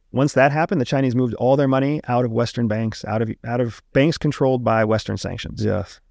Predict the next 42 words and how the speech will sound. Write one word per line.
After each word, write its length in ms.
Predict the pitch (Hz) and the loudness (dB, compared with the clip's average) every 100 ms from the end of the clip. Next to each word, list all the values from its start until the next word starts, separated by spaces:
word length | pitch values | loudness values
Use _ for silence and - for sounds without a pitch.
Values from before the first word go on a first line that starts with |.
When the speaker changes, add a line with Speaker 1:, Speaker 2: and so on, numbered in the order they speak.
| - | -6
Speaker 1:
Right? 300 | 110 135 - - 110 | -2 -2 -4 -12 -4
They're 160 | 127 123 | 0 2
learning. 460 | 123 165 135 69 - _ - | 4 4 2 -2 -14 _ -4
They're 120 | 117 | -2
Speaker 2:
Yes. 80 | 113 | 0
Speaker 1:
watching 380 | 131 98 190 165 | -2 0 0 2
and 100 | 131 | 2
they're 100 | 120 | 2
learning 360 | 123 117 92 | 0 0 -2
from 160 | - 107 | -4 -2
our 160 | 110 | -2
playbook. 400 | 101 110 107 - _ _ _ _ _ - | -2 -4 -6 -8 _ _ _ _ _ -8
Right? 180 | 104 | -6
It's 160 | 110 117 | -4 -4
a 60 | 110 | -4
fascinating 640 | - 120 127 160 151 139 | 0 0 2 2 2 2
thing 180 | 131 123 | 2 0
to 60 | 104 | 0
see. 320 | 247 240 - _ - | -2 -2 -4 _ -2
And, 300 | 127 123 - _ _ _ _ 185 127 | 2 2 0 _ _ _ _ -10 -4
uh, 180 | 131 127 | -2 0
the 160 | 135 | 2
other 120 | 170 214 | 4 4
thing 140 | 190 | 2
that's 120 | 135 | 0
really 140 | 156 135 | 2 2
important 360 | 120 170 175 127 | 2 0 0 0
about 80 | 113 | -2
what's 140 | 117 | -2
happening 300 | 135 127 113 | -4 0 0
in 80 | 107 | 0
Ukraine, 300 | 165 - 104 | 0 0 -2
the 60 | 95 | -2
story 380 | - 156 170 | 0 2 4
that 100 | 123 | 4
we're 100 | 107 | 2
not 180 | 123 120 | -2 -2
being 180 | 107 104 | -2 -2
told, 460 | 165 180 104 98 - _ _ - | 0 0 0 -2 -8 _ _ -4
is 160 | 131 | -2
that 320 | 107 117 110 - _ _ _ _ _ _ _ - | 0 2 2 -2 _ _ _ _ _ _ _ -4
part, 360 | 160 185 202 | 2 2 2